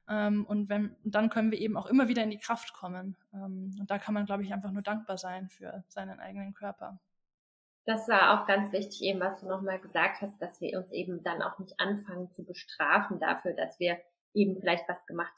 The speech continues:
Speaker 2: haben, wo wir denken, das tut uns nicht so gut oder das ist was Schlechtes. Das ist ja auch am Ende nur unsere eigene Bewertung. Ich meine, wenn wir eben einen stressigen Tag haben und wir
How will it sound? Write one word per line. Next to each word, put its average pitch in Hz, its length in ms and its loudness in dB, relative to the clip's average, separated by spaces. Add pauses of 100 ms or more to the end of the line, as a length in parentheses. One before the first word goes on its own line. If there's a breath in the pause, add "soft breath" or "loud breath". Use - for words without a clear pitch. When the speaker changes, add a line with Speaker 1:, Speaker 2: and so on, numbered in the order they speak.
Speaker 2:
haben, 175 260 -2
wo 170 140 -6
wir 170 120 -2
denken, 170 320 -4
das 170 200 -6
tut 202 160 -6
uns 165 220 -8
nicht 190 160 -6
so 185 80 -6
gut 202 300 0
oder 170 260 2
das 160 220 -2
ist - 140 -20
was - 400 -6
Schlechtes. 220 540 8
Das 226 160 -4
ist 294 140 0
ja 247 160 10
auch - 140 0
am 226 120 8
Ende 226 220 6
nur 220 140 6
unsere 208 320 4
eigene 202 320 4
Bewertung. 185 760 2 (280)
Ich 208 120 -6
meine, 208 240 10
wenn 220 180 8
wir 220 100 4
eben 214 200 6
einen 214 100 6
stressigen 214 560 0
Tag 208 320 0
haben 190 200 0
und 196 160 0
wir 185 140 -4